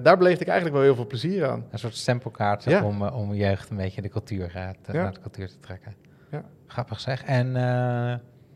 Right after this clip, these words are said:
Speaker 2: wanneer is dan die liefde voor kunst wel gekomen bij jou?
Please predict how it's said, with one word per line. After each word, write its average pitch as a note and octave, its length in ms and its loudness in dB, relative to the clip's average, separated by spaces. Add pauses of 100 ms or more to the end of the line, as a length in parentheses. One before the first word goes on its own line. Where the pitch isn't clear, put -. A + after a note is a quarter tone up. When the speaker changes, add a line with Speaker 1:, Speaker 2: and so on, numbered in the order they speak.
(200)
Speaker 2:
wanneer C3+ 280 2
is D3+ 80 2
dan D#3 140 0
die C#3+ 140 -2
liefde D3+ 280 -6
voor - 160 -14
kunst C3+ 220 -4
wel C3 200 4
gekomen C#3+ 560 -2 (460)
bij A2 100 2
jou? A2+ 120 2